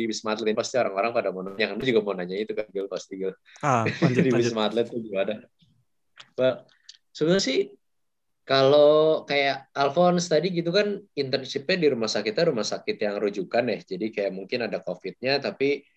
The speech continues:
Speaker 1: eh, ada, harus ada yang
Speaker 2: Hmm.
Speaker 1: biasanya juga. Jadi pintunya perlu dua. Kalau di Wisma Atlet jelas gitu, namanya aja Wisma Atlet, R S D C, rumah sakit buat covid. Itu ya semuanya covid doang kan. Tapi semuanya covid doang, di situ kita cuman ya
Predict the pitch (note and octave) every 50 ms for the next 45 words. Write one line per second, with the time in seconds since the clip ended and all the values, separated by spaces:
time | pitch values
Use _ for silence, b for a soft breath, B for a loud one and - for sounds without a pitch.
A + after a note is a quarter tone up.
0 | _ _ _ _ _ _ _ - - F#2+ G2 F#2 F#2 G2 G2 F#2+ F#2+ G2 F#2+ F2+
1 | F#2+ G2 G2+ - - G2 F#2+ G2 F#2+ F#2+ F#2+ F#2 F#2 F#2 F2 - G#2+ G2 F#2 F2+
2 | E2+ F2 F#2 G#2 F#2+ F#2 F#2 F#2+ G#2 G#2 - - - - G2+ F#2 G2+ G2 A2+ A2
3 | G#2+ G#2+ G2+ F#2 F2 E2+ F#2 G2 F#2 F2 - - F#2+ F2+ F2+ F2+ F#2 F2 - F2+
4 | F#2 F#2+ G2 F#2+ B2+ B2 G2 F2 - _ _ _ _ _ F2 F2 F#2 G2 A2+ A#2
5 | - G2+ F2 F2+ F2+ F2 E2 E2 E2 E2 E2 E2 E2+ G#2 A2 G#2 F2+ - - F2
6 | E2+ F2 F2 F2 G2 G2+ G2 F#2+ F#2 - - F2+ F2 F2 - - G#2 G2 F#2 F2+
7 | E2+ - F2 E2+ - _ - E2+ F2 F2 F#2 F#2 F2+ F2 - E2 E2 E2 - -
8 | - - _ _ b b b b b b b b b - G#2+ G#2+ - F#3 F#3+ E3+
9 | C3 A2+ A2 G#2+ G#2+ G#2+ - - A2+ A2 A2 A#2 D#3+ E3+ - A2+ - - G#2+ G#2
10 | B2+ D3 D#3 D3+ A2 G#2+ G2+ G2+ G2+ G2+ - _ _ _ _ - A#2 - - _
11 | - - - B2+ A#2 A2+ A#2+ B2 A#2+ - A#2 G#2 F#2+ G2 G#2 B2+ D3+ D#3+ F3 C#3
12 | A2+ A2+ G#2+ A#2+ D#3 D#3 D#3 E3 - C3 F3 F3 F3 C#3+ A#2+ G#2+ G2+ G2+ G2 G2
13 | F#2+ F#2+ F#2+ F#2+